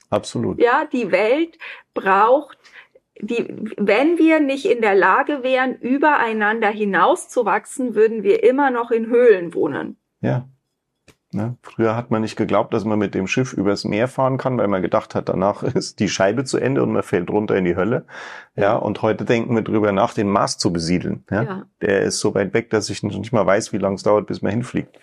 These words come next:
Speaker 2: Genau.
Speaker 1: Ich hab unser Gehirn grad nicht dabei, den, unseren Sohn, <laughs> der das alles im Kopf hat.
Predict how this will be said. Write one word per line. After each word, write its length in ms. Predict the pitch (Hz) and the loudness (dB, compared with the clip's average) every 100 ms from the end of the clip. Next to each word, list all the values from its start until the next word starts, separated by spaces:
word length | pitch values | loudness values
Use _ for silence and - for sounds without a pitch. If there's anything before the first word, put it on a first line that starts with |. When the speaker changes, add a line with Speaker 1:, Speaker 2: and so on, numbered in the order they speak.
| - | -12
Speaker 2:
Genau. 280 | 233 202 - | -10 -8 -10
Speaker 1:
Ich 200 | 190 - - | -14 -14 -8
hab 40 | |
unser 220 | 85 90 | -4 -4
Gehirn 320 | - 85 110 | -4 -2 -4
grad 220 | 104 - 82 | -4 -6 -8
nicht 180 | - | -8
dabei, 240 | 87 85 80 | -6 -4 -6
den, 240 | 82 80 - _ - | -8 -12 -16 _ -14
unseren 280 | - 92 82 | -8 -6 -4
Sohn, 260 | - 107 | 0 0
<laughs> 80 | - | 2
der 600 | 175 131 - 180 349 - | 2 4 2 2 -2 -4
das 160 | 127 - | -4 -4
alles 240 | - - | -4 -2
im 100 | - | -4
Kopf 280 | - - - | -2 -4 -4
hat. 120 | - | -8